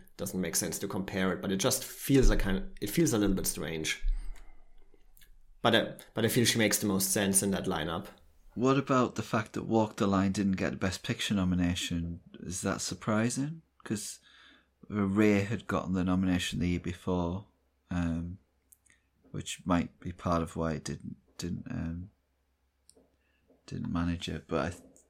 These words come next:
Speaker 2: certainly think Walk the Line is a little bit of a step up and not quite as flagrant with the Oscar bait.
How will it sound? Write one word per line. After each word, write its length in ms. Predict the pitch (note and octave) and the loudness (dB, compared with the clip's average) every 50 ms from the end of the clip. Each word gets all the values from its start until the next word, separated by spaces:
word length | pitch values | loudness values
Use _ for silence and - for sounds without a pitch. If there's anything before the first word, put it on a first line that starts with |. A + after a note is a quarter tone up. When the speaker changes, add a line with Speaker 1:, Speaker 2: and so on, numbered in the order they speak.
| _ _ | _ _
Speaker 2:
certainly 380 | - - - G#2+ F#2+ - F#2+ F#2+ | -10 -6 -2 -2 -2 -2 -2 -4
think 200 | - - - - | -6 -8 -8 -6
Walk 280 | E2+ F2 F2+ F2 F2 - | -4 -2 -2 -2 -4 -4
the 100 | - F2+ | -6 -4
Line 260 | E2+ E2+ E2+ E2+ E2 | -2 -2 -2 -2 -2
is 120 | E2+ F2 F#2 | -4 -6 -6
a 40 | F2+ | -6
little 160 | F2+ E2 D#2+ | -6 -6 -6
bit 120 | - E2 | -6 -8
of 60 | E2+ | -6
a 40 | E2 | -4
step 360 | - - - D#2+ D#2+ - - | -4 -4 -4 -4 -6 -4 -4
up 260 | E2+ F#2 - - - - - _ _ _ _ _ _ _ _ _ _ _ _ F2 | -4 -4 -4 -8 -14 -20 -20 _ _ _ _ _ _ _ _ _ _ _ _ -6
and 420 | F2+ F2 E2+ E2+ F2 F2 F2 - - _ _ _ _ _ _ _ _ _ _ _ _ _ _ _ _ _ _ _ _ _ _ - | -4 -4 -2 -4 -6 -8 -10 -14 -18 _ _ _ _ _ _ _ _ _ _ _ _ _ _ _ _ _ _ _ _ _ _ -6
not 280 | - F#2 F2 - - - _ | -4 -2 -2 -4 -6 -10 _
quite 440 | - - - G2 F#2 E2 - - - | -10 -4 -2 0 0 0 -2 -4 -4
as 340 | F2 F2+ - - - - - _ _ _ _ _ _ _ _ _ _ _ _ _ _ _ | -4 -4 -4 -4 -6 -8 -12 _ _ _ _ _ _ _ _ _ _ _ _ _ _ _
flagrant 640 | - - - F2 F2 F2+ F2+ - F#2+ F2+ - - - | -10 -4 -2 0 0 0 0 -2 -2 -4 -4 -4 -6
with 160 | F#2+ F2+ - | -8 -6 -2
the 100 | F2+ E2+ | 0 0
Oscar 300 | E2+ F2 - - - - | 0 0 -2 -4 -6 -6
bait. 300 | - A2+ A2 B2+ C#3 | -6 -4 -4 -4 -6